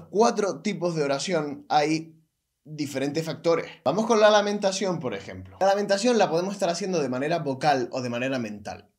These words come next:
que son las dos primeras variables de una oración. La oración vocal es la que se dice con palabras o repitiendo oraciones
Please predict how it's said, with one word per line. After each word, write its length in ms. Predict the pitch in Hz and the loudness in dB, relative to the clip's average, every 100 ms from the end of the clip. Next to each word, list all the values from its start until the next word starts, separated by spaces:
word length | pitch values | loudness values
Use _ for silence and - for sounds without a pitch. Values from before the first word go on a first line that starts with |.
| _ | _
que 120 | 113 | -8
son 320 | 113 151 156 | -4 -4 -4
las 300 | 110 110 113 | -4 -6 -4
dos 220 | 123 143 143 | -2 -2 -4
primeras 440 | 127 127 135 127 | -4 0 0 -2
variables 460 | 117 127 131 135 123 | -4 -2 -2 -4 -6
de 40 | |
una 120 | 123 | -6
oración. 420 | 104 98 87 80 - | -6 -8 -12 -14 -8
La 80 | 104 | -6
oración 280 | 95 123 123 | -6 -6 -4
vocal 280 | 131 143 | -2 -2
es 80 | 131 | -2
la 100 | 120 | -6
que 80 | 113 | -8
se 140 | 113 | -8
dice 380 | 120 143 110 87 | -6 -6 -8 -10
con 220 | - 127 | -6 -6
palabras 580 | 123 113 147 131 123 - | -4 0 0 0 -4 -6
o 100 | 113 | -8
repitiendo 720 | 113 131 117 117 117 147 156 110 | -6 -8 -10 -10 -6 -2 -2 -2
oraciones 840 | 98 98 147 151 110 104 - - | -4 -8 -6 -4 -4 -6 -10 -12